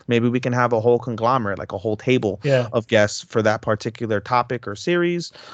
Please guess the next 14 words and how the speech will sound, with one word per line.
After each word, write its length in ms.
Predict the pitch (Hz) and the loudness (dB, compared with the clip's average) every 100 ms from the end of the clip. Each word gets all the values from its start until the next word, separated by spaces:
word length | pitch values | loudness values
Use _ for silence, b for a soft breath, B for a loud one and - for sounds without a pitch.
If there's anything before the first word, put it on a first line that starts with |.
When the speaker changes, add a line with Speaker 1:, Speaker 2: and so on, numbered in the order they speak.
| B - | B 0
Speaker 1:
Um, 640 | 117 117 117 117 113 131 | 2 4 4 0 -4 -8
we'll 180 | 170 147 | 0 0
see 160 | 170 208 | 2 4
how 180 | 185 180 | 4 4
it 80 | |
goes. 420 | 143 147 110 98 - | 4 4 4 0 -8
A-, 380 | 123 127 120 | -10 -10 -8
a-, 40 | 123 | -8
again, 360 | 131 139 131 | -6 -6 -6
we're, 200 | 135 135 113 | -4 -4 -4
it's 220 | - 143 139 135 | -6 -6 -6 -2
very 400 | 139 165 175 160 | 2 4 2 -2
in 180 | 160 156 | -6 -6
flux, 540 | 147 - 139 135 - | -8 0 2 2 -2